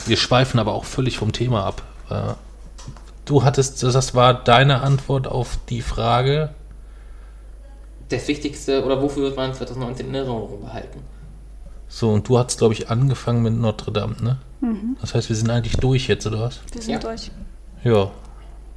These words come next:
Speaker 1: Hat noch nicht mal eine Stunde gedauert, der Jahresrückblick.
Speaker 2: Oh. Das ist
Speaker 1: Das ging,
Speaker 2: seltsam.
Speaker 1: das ging zackig, ne?
Speaker 2: Ja.
Speaker 1: Na, wir haben eine Frage weniger als letztes Jahr.
Speaker 2: Ja.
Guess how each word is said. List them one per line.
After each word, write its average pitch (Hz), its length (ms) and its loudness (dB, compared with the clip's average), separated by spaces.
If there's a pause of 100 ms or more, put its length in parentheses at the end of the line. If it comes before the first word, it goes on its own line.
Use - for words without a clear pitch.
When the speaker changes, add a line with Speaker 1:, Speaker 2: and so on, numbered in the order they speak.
(600)
Speaker 1:
Hat - 80 -10
noch 113 100 2
nicht 110 200 -2
mal 131 60 4
eine 131 120 6
Stunde 117 340 2
gedauert, 120 420 -2
der 107 80 -2
Jahresrückblick. 104 800 -6
Speaker 2:
Oh. - 20 -12 (880)
Das - 160 -14
ist - 180 -12
Speaker 1:
Das 147 60 -6
ging, 120 240 4
Speaker 2:
seltsam. - 160 -4 (120)
Speaker 1:
das - 180 -4
ging 127 220 2
zackig, 113 400 -2
ne? 113 180 2
Speaker 2:
Ja. 120 280 -4 (440)
Speaker 1:
Na, 113 120 8
wir 110 80 6
haben 117 100 6
eine 117 240 4
Frage 104 420 -2
weniger 120 360 2
als 127 200 -2
letztes - 360 -4
Jahr. 131 240 2 (300)
Speaker 2:
Ja. 110 240 -6